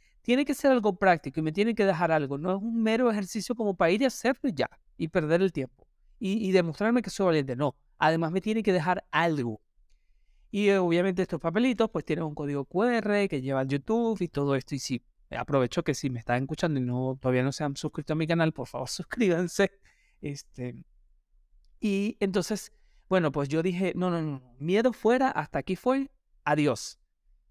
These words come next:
Porque, ¿qué es el miedo? El miedo es, pues, una reacción muy natural del, del, del ser humano, de los, de los animales, de cualquier,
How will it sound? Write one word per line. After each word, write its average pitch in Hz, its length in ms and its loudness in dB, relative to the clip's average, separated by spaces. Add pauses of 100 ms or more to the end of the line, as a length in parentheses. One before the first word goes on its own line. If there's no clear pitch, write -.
Porque, 208 240 2
¿qué 226 120 2
es 226 180 -2
el 220 100 2
miedo? 165 360 0
El 165 120 0
miedo 202 400 2
es, 165 180 -4
pues, 170 240 -4
una 175 160 -2
reacción 196 540 -2
muy 190 240 -2
natural 208 480 2
del, 185 400 0
del, 151 300 -2
del 147 200 0
ser 156 220 -2
humano, 180 560 0
de 120 140 -6
los, 127 120 -10 (160)
de 139 120 -4
los 127 160 -8
animales, 143 400 2
de 135 160 -2
cualquier, 127 360 -4